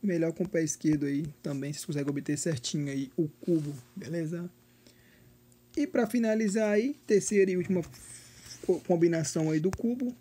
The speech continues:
olheiro, armador criativo, cinco, quatro ou três estrela, de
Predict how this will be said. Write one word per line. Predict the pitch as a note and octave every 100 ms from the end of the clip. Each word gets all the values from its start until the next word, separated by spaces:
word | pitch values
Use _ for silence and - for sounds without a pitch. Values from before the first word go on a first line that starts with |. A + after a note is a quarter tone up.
| -
olheiro, | A4+ C#4+ B3 A#3 A#3 A3+ G#3 _ _ _ _ _ _ _ _ _ _ _ _ _ _ _ _ - - - _ - -
armador | A#3 G3 G#3 G#3 G3+ G3
criativo, | G3+ F#3+ F#3 - F3 D#3 C#3+ D3+
cinco, | - - G#3+ G3+ - - D#3 C#3+
quatro | - F3 D#3+ D3+ - - - _ -
ou | G#3+ A3
três | G#3 D3+ D3
estrela, | D#3+ - D#3+ F3 G#3 A3+ G#3 - _ _ _ _ _ _ _ _ -
de | D#3+ D#3+ F#3 G3+